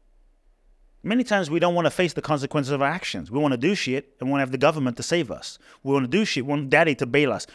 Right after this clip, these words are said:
We wanna do shit, we want the government to, like, bail us out. We wanna do stuff and we wanna just file bankruptcy because, like, what, who's, pa-, we, we're the one, we, we, we want, we wanna eat that donut and we wanna be healthy.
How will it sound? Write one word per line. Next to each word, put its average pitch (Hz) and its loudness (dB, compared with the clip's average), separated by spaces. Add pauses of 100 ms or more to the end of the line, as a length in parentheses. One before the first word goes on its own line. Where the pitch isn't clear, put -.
(120)
We 143 2
wanna 131 2
do 208 4
shit, 135 0
we 135 0
want 147 0
the 139 -2
government 143 2
to, 147 0
like, 139 0 (320)
bail 160 4
us 131 -2
out. 160 2 (400)
We 139 0
wanna 156 4
do 196 4
stuff 160 4
and 151 0
we 160 0
wanna 160 0
just 147 -2
file 147 4
bankruptcy 143 0
because, 143 -2
like, 139 -4
what, 151 -6 (300)
who's, 285 6
pa-, - -6 (680)
we, 170 4 (120)
we're 254 8
the 262 8
one, 202 4
we, 175 2
we, 170 0
we 175 -2
want, 175 -2
we 170 0
wanna 170 2
eat 226 2
that 156 4
donut 160 6
and 160 -2
we 165 2
wanna 170 2
be 160 2
healthy. 190 4